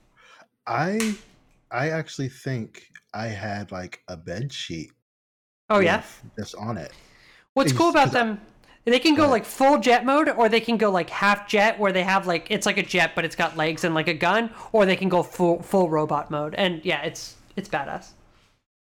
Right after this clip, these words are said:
Speaker 1: Yeah, I think I might have had a bed sheet like that, because I remember <clears throat> having this bed sheet, and I always thought it was, um, uh,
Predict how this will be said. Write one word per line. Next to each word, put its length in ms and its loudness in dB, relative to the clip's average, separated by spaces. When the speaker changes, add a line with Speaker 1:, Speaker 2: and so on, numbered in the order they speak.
Speaker 1:
Yeah, 200 0
I 40 -6
think 200 -4
I 240 0
might 220 -2
have 80 -4
had 140 -4
a 60 -6
bed 360 -10
sheet 280 -10
like 220 -14
that, 200 -12
because 280 -10
I 80 -6
remember 640 -4
<clears throat> 240 -4
having 300 0
this 140 -2
bed 220 -2
sheet, 220 -4
and 100 0
I 40 2
always 360 2
thought 240 0
it 120 0
was, 440 -8
um, 420 -12
uh, 400 -12